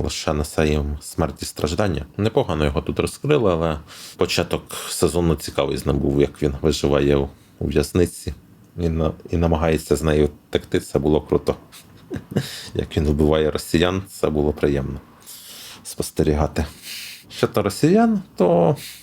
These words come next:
добре, що більшість росіян тут мерзотники, тобто їх показують більш-менш. Але краще б, якби взагалі тут росіян не було, це було б ще більш приємно.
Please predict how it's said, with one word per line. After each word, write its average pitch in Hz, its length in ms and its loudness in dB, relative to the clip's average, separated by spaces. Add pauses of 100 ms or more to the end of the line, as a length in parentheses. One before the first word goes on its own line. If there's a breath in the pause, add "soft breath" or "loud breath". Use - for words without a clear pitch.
(200 loud breath)
добре, 147 280 4
що - 260 2
більшість - 640 0
росіян 92 460 2
тут 85 160 2
мерзотники, 90 720 2
тобто - 420 0
їх 71 200 0
показують 78 460 0
більш-менш. 78 640 -2 (420 loud breath)
Але 90 180 2
краще 90 320 0
б, 80 100 2
якби 82 340 4
взагалі 87 380 2
тут - 200 0
росіян - 340 -2
не 76 80 2
було, 71 300 -2
це - 160 -2
було 71 180 0
б - 80 -8
ще - 200 -2
більш - 360 -6
приємно. 73 520 0